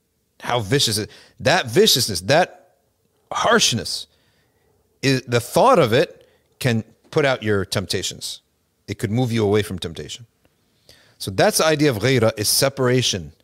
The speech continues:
So we cut off the first step. We don't wait until the momentum develops between a guy and a girl and they love each other. And they say, "Well, oh, this is backwards." What do you mean backwards?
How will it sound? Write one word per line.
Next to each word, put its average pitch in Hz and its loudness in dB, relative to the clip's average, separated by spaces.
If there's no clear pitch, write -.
So 98 -4
we 151 2
cut 147 2
off 139 0
the 95 -4
first 180 2
step. - -8
We 135 -2
don't 147 0
wait 147 4
until 107 0
the 98 -2
momentum 107 0
develops 104 -2
between 98 -8
a 90 -4
guy 113 -2
and 107 -2
a 90 -8
girl 110 -2
and 98 -4
they 90 -2
love 120 -2
each 95 -8
other. 82 -8
And 101 -6
they 117 -2
say, 127 -2
"Well, 120 0
oh, 143 2
this 135 0
is 120 -2
backwards." 123 -4
What - -16
do 113 -8
you 120 -8
mean 170 -8
backwards? 147 -8